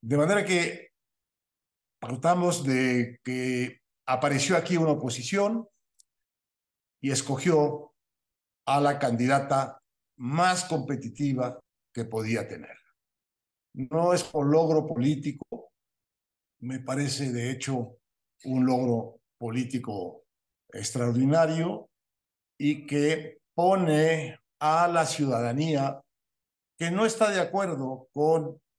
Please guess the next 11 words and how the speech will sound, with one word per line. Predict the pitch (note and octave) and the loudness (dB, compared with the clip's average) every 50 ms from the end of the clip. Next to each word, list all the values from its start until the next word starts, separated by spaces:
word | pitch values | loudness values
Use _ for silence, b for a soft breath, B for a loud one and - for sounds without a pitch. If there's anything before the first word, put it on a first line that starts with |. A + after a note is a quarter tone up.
| _ _ _ _ _ _ _ | _ _ _ _ _ _ _
la | _ - A#2 A#2+ | _ -6 -4 -2
manera | B2+ B2+ C3+ D3 D#3 D3+ D3+ D3+ | -2 -2 0 2 2 2 2 0
como | D3+ B2 A#2 | -4 -6 -8
se | A2+ - D3+ | -6 -6 -6
ha | D3 | -4
gobernado | D3 D3+ C#3 A#2+ B2 B2 A#2 B2 C#3 C#3+ D3 C#3+ | -4 -4 -6 -4 -6 -6 -4 -2 -2 0 0 -2
el | C3+ C3 - | -4 -8 -8
país | - A2+ A#2+ C3 C3+ B2+ C3+ - - - _ _ _ _ _ _ _ _ _ _ _ - | -8 -6 -6 -4 -6 -6 -8 -12 -16 -20 _ _ _ _ _ _ _ _ _ _ _ -14
en | A#2 A2+ B2+ | -12 -8 -6
estos | C#3 C#3 C3+ - - - - | -6 -6 -8 -8 -6 0 0
años | D#3 C3+ C3 C3 C3+ C#3 C3+ - - - - - _ | 2 2 2 2 0 0 -2 -4 -8 -12 -14 -18 _